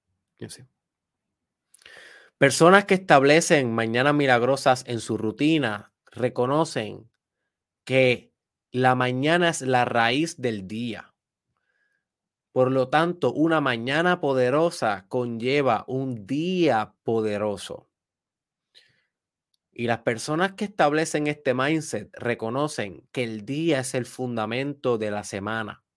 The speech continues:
Por lo tanto, con días poderosos se construyen semanas poderosas. Y las personas que logran ver a largo plazo reconocen que la semana es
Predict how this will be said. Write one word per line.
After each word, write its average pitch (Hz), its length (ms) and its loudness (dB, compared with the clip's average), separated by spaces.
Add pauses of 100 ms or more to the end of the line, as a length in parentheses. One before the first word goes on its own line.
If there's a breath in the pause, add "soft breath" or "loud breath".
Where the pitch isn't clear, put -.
(680 soft breath)
Por 123 200 0
lo 127 140 -2
tanto, 170 400 0
con 110 260 -6
días 160 360 0
poderosos 139 1000 -2
se - 220 -6
construyen 113 800 -4
semanas 120 840 -4
poderosas. 107 800 -10 (800 soft breath)
Y 139 120 -2
las 143 120 4
personas 175 460 2
que 220 160 2
logran 196 400 4
ver 151 180 2
a 165 60 4
largo 156 380 2
plazo 147 400 2
reconocen 143 720 -4
que 135 180 -6
la 123 100 -2
semana 143 640 -2
es - 280 -8